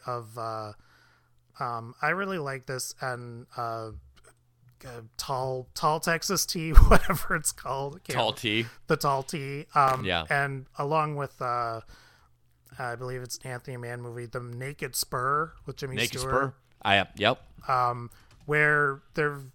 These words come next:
Speaker 1: I mean, they're, they're pretty simple, but they're also twisty, and, like, characters are more, like, can be morally ambiguous, but it's not, not quite to that, like, nihilistic, uh,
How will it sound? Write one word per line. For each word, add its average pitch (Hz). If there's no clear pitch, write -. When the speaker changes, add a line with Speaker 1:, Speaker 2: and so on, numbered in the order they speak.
Speaker 1:
I 156
mean, 170
they're, 175
they're 175
pretty 226
simple, 196
but 156
they're 143
also 175
twisty, 196
and, 143
like, 131
characters 160
are 139
more, 131
like, 135
can 139
be 147
morally 135
ambiguous, 131
but -
it's -
not, 135
not 160
quite 143
to 151
that, 135
like, 123
nihilistic, 120
uh, 113